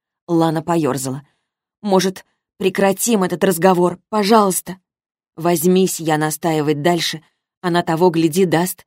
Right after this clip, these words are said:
стрекача, и я испорчу всё ещё больше. "Хорошо", — сказала я, — "давай пока прекратим". Она улыбнулась мне и поправила полотенце. И прежде чем снова лечь, посмотрела на меня.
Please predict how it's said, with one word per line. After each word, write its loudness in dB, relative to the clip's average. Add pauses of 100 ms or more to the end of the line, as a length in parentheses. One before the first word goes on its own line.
(120)
стрекача, -4 (460)
и -2
я 2
испорчу -6
всё -4
ещё -2
больше. -4 (560)
"Хорошо", — -4
сказала -6
я, — -6 (600)
"давай 2
пока -4
прекратим". -6 (800)
Она 0
улыбнулась 2
мне -4 (380)
и -2
поправила -2
полотенце. -6 (420)
И -2
прежде -2
чем -6
снова -2
лечь, -4 (280)
посмотрела 0
на 2
меня. 0